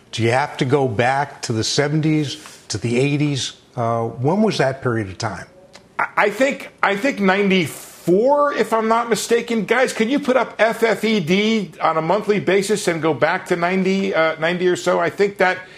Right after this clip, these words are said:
Speaker 2: you would see a fairly rapid, I'm sorry I didn't have it ready for you. I should have. Um, uh, y-, you see a fairly rapid rate hike. The market didn't take too kindly on it. At the same time, Bullard's point today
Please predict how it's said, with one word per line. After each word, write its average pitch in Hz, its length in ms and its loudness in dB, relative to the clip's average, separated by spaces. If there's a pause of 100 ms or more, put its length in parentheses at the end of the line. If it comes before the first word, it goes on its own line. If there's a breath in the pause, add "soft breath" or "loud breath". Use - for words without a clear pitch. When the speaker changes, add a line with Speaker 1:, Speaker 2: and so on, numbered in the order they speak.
(140 loud breath)
Speaker 2:
you 175 160 2
would 190 180 2
see 220 240 2
a 180 80 4
fairly 190 640 2
rapid, 147 500 2
I'm 139 140 0
sorry 170 240 0
I - 20 -6
didn't 143 180 -4
have 127 200 0
it - 20 0
ready 117 300 2
for 110 200 0
you. 104 80 2
I 104 60 0
should 113 240 -2
have. 101 160 -2 (380 loud breath)
Um, 110 420 0 (400 loud breath)
uh, 113 380 0 (360)
y-, - 300 -12
you 165 120 0
see 185 180 0
a 151 60 2
fairly 190 440 2
rapid 160 400 2
rate 139 160 2
hike. 143 160 0
The 156 80 0
market 208 340 0
didn't 202 300 -2
take 180 260 -2
too 214 140 -4
kindly 233 540 -2
on 247 200 2
it. 262 200 0 (320 loud breath)
At 160 140 -2
the 170 80 0
same 220 340 0
time, 185 360 -2
Bullard's 220 460 0
point 175 400 -4
today 127 680 0